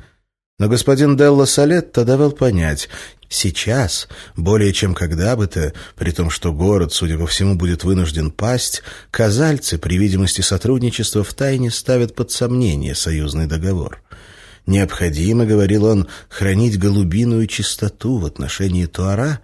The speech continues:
но быть хитроумным, как змей, в случае, если его король после всего надумает продать казальцев. Повоюем.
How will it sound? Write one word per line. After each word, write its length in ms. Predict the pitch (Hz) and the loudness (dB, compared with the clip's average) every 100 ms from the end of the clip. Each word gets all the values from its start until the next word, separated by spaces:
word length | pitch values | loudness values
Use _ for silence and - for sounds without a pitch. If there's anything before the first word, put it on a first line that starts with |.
| - - - 92 | -14 -20 -8 -2
но 160 | 101 | 2
быть 180 | 101 98 | 2 0
хитроумным, 680 | - 95 95 110 123 110 104 | -2 0 2 4 4 4 2
как 220 | 101 90 | 2 0
змей, 480 | 85 85 98 123 98 | 0 2 2 2 0
в 60 | |
случае, 460 | - 85 87 - 82 | -2 -2 -2 0 -2
если 240 | 82 - | -2 -2
его 200 | 85 82 | -2 -2
король 500 | - 80 80 120 82 - - - | -4 -4 0 0 0 -6 -18 -8
после 320 | 87 - 82 | -6 -4 -4
всего 400 | - 85 87 110 | -4 -2 0 2
надумает 580 | 92 85 92 90 82 - | 2 0 0 0 -2 -4
продать 600 | 87 87 85 90 - - | -2 -2 0 -4 -6 -10
казальцев. 920 | 76 69 64 - - - - - - - - - - | -8 -6 -6 -8 -8 -12 -12 -20 -20 -20 -20 -20 -4
Повоюем. 760 | 185 175 151 87 69 60 - | 0 2 2 0 -4 -8 -12